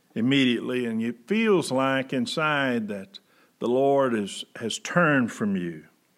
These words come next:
a deaf ear to your cry. So what do we do when God does not respond to us? When God does not, uh, s-,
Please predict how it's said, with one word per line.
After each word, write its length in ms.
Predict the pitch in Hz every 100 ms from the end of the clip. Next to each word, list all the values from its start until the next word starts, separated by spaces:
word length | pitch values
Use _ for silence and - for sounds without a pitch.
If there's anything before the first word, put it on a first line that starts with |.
| _ _ _ _ -
a 80 | 113
deaf 280 | 180 170
ear 240 | 196 156 131
to 160 | -
your 160 | 131 120
cry. 600 | - 143 120 101 87 - - _ _ _ _ _ _ _ _
So 120 | -
what 120 | 190
do 60 | 285
we 120 | 294
do 280 | 247 247 233
when 200 | 190 156
God 280 | 175 196 185
does 180 | 165 -
not 200 | 175 -
respond 600 | 131 - 160 143 117 98
to 160 | 101
us? 340 | 82 - - - _ _ _ _ _ _ _ _ _
When 160 | 135 139
God 300 | 180 190 170
does 200 | 151 -
not, 420 | 170 165 156 - _ _ _ _ 123
uh, 220 | 113 113
s-, 460 | - - - -